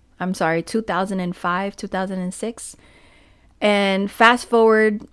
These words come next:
about ten years, so back in two thousand and fifteen,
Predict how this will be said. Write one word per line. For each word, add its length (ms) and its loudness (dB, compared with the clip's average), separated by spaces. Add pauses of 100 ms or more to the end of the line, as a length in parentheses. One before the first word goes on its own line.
about 600 2
ten 280 0
years, 640 -2
so 640 0 (260)
back 320 -2
in 240 -6
two 220 -6
thousand 380 -2
and 120 -6
fifteen, 880 -4